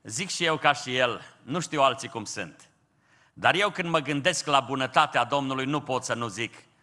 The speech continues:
„Slăvit să fie El.” E așa de bun Domnul cu noi.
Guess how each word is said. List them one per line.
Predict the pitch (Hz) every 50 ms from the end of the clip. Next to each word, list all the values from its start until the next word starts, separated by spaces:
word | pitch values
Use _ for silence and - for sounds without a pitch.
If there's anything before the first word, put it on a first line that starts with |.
| _ _ _
„Slăvit | - - - - 139 131 120 98 120 127 - -
să | - - 101
fie | - - 107 95 90
El.” | 87 87 87 80 76 73 - - - - - - - - - - - - - - - - - - - - - - -
E | - 160 202
așa | 214 208 - 277 254
de | 269 240 208
bun | 156 135 180 185 170 147
Domnul | 135 143 139 123 117 110 104 104
cu | - 107
noi. | 104 98 95 85 73